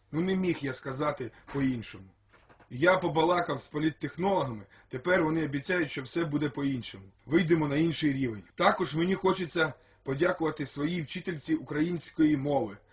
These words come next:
Діні Васильівні. Діна Васильівна, дякую вам.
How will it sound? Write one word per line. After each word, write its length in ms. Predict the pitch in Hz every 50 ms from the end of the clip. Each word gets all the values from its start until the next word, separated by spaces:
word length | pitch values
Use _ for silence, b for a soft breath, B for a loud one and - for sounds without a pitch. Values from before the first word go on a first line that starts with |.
| b b
Діні 300 | 117 117 156 170 165 151
Васильівні. 520 | 143 147 143 - - 120 107 104 98 95 92 101
Діна 260 | 110 135 185 185 170
Васильівна, 500 | 156 147 143 - 151 135 123 113 110 101 98 95 95
дякую 400 | 147 160 160 - 139 127 117 110
вам. 140 | 107 98